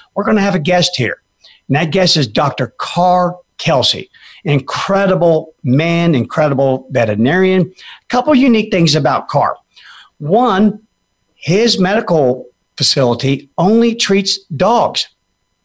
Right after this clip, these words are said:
dogs only. So I wanna get him in here and talk to him. Why did he make that decision? And number two, he happens to be a bit of an expert about canine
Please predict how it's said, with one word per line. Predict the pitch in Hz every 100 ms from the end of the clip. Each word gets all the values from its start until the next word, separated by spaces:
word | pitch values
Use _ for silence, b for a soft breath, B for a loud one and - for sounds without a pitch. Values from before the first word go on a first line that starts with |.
| _ _
dogs | - 123 139
only. | 196 226 185 85 - _ _ _ _
So | -
I |
wanna | 220 262
get | 240
him | 233
in | 208
here | 190 196
and | 180
talk | 160 185 196
to |
him. | 127 107
Why | 113 151
did | 185 180
he | 175
make | 147 147 139
that | 131 120
decision? | 113 - 127 117 101 - _ _ _ B B B
And | 185 202
number | 214 185
two, | - 214 226
he | 170
happens | 185 240 214
to |
be | 180 190
a |
bit | 139 170
of | 160
an | 147
expert | 156 - - 147
about | 139 135 147 - _ _ _ _ -
canine | 147 139 131 123 123 139